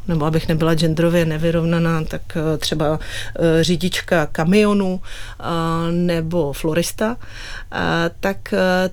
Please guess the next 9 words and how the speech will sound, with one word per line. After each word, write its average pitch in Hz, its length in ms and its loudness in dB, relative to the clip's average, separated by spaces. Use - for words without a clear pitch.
tam 214 420 4
už - 280 -6
se 220 400 -2
musí 208 460 -2
zkoumat 196 500 -2
ze 185 80 -4
strany 190 400 -2
úřadu 180 360 0
práce, 185 680 0